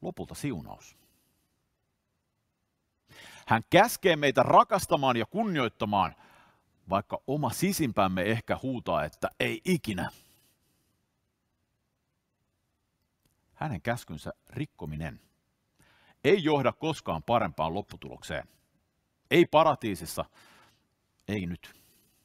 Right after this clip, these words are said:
Mies osoittakoon siis rakkautta vaimoaan kohtaan esimerkiksi siinä,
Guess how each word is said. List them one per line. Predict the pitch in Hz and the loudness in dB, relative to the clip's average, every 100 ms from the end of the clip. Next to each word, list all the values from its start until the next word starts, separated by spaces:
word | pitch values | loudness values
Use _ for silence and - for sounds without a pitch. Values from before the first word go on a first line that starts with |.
| _ _ _ _ _ _ _ _ _ _ _ _ _ _ _ _ _ _ _ _ _ _ _ _ - - - - - _ | _ _ _ _ _ _ _ _ _ _ _ _ _ _ _ _ _ _ _ _ _ _ _ _ -20 -20 -20 -20 -20 _
Mies | - 165 269 - - - | 2 6 6 4 -2 -2
osoittakoon | 170 - 165 - 120 113 98 | 0 2 0 -2 -4 -4 -2
siis | 117 - | -2 4
rakkautta | 170 - 120 101 104 | 2 4 -2 -4 4
vaimoaan | 156 175 123 104 | 6 6 2 -4
kohtaan | - 135 - 85 82 | -2 -4 -2 -4 -4
esimerkiksi | 85 98 92 - 90 | -4 -4 -6 -10 -6
siinä, | - 151 120 78 | -2 0 0 -4